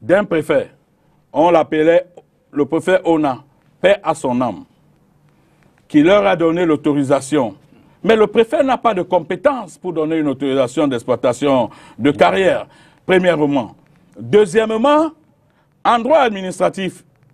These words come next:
les problèmes de compétence sont des problèmes d'ordre public.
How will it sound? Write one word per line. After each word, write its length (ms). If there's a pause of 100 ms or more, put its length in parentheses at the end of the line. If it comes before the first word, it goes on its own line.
(760)
les 280
problèmes 720
de 160
compétence 760
sont 220
des 140
problèmes 360
d'ordre 260
public. 340